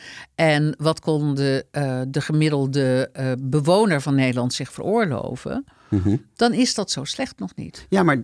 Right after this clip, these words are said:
Speaker 2: dat is precies, je zegt, "Wat maakte men?" Maar als ik hier doorheen blader, dan zie ik vooral dieren aan het spies, eh, fazanten, kalkoenen, hele vissen, varkenspoten. Eh, producten uit de w-, winkel of uit de fabriek, dus kaas en brood.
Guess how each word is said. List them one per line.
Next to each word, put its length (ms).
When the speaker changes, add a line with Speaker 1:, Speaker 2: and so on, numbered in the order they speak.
Speaker 2:
dat 260
is 60
precies, 400
je 240
zegt, 160
"Wat 140
maakte 400
men?" 340
Maar 140
als 140
ik 140
hier 320
doorheen 480
blader, 360
dan 180
zie 200
ik 80
vooral 680
dieren 360
aan 100
het 160
spies, 640
eh, 140
fazanten, 680
kalkoenen, 540
hele 260
vissen, 360
varkenspoten. 960
Eh, 180
producten 640
uit 220
de 80
w-, 100
winkel 480
of 120
uit 100
de 60
fabriek, 300
dus 180
kaas 420
en 140
brood. 500